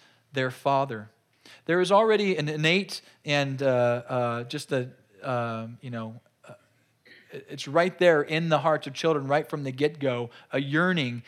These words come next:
and an appreciation from children towards their parents. And we're gonna talk specifically about fathers. You know, the dad is the champion. He's the superhero of the home. And we see this happening in our,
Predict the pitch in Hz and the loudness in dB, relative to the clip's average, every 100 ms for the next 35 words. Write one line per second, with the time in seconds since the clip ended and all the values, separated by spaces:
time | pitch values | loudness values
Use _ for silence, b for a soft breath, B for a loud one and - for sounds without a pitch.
0 | B 147 147 131 170 160 - 143 151 - | B -10 -8 -6 -6 -6 -4 -4 -4 -6
1 | 127 120 135 127 143 135 127 120 131 120 | -10 -10 -10 -6 -4 -4 -6 -6 -8 -8
2 | 123 120 123 117 110 123 123 135 143 127 | -12 -8 -8 -8 -10 -14 -14 -8 -8 -2
3 | 139 127 - - 147 139 131 120 123 120 | -2 -2 -12 -6 -4 -4 -4 -4 -6 -6
4 | 120 B B B - 131 135 120 113 123 | -8 B B B 0 2 4 0 -8 -6
5 | 120 120 127 147 170 151 120 - B 143 | -6 -6 -4 4 6 4 2 -8 B -8
6 | 143 139 - 185 180 185 147 123 135 131 | -6 -6 -4 0 0 0 -4 -2 -4 -6
7 | 131 - 185 175 147 143 139 131 127 127 | -8 -4 -4 -2 -2 0 -2 -2 -4 -6
8 | 123 156 139 120 113 B B 131 147 151 | -4 -2 -2 -4 -10 B B -8 -2 0
9 | 147 160 156 156 139 131 131 123 120 | 2 4 2 2 -4 -2 -2 -2 -4